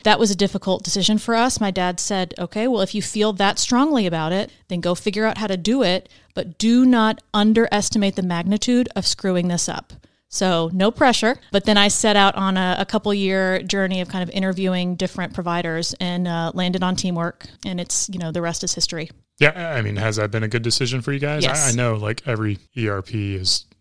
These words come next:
Speaker 2: you know, you wanna blow your brains out.
Speaker 1: Right, yeah. You know, we were between, it c-, finally came down to either Teamwork or Oracle, <laughs> um, which is,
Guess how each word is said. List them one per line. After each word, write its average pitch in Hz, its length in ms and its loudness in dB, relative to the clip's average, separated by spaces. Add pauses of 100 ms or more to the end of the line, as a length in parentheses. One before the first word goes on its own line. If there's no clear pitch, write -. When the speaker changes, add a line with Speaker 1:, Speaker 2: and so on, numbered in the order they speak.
(160)
Speaker 2:
you 107 120 -10
know, 92 240 -12
you 110 140 -8
wanna 98 120 -10
blow 98 120 -6
your 95 140 -6
brains 95 240 -10
out. 196 60 -4
Speaker 1:
Right, 175 380 2 (120)
yeah. 180 340 -2 (160)
You 233 140 2
know, 214 160 6
we 220 140 2
were 226 120 6
between, 240 540 4
it 214 340 0
c-, - 100 -12
finally 262 420 4
came 254 200 2
down 208 220 2
to 214 260 -4
either 208 440 2
Teamwork 233 580 4
or 208 180 -2
Oracle, 185 540 -2 (260)
<laughs> - 300 -6
um, 185 280 -2
which - 240 -2
is, 190 300 -2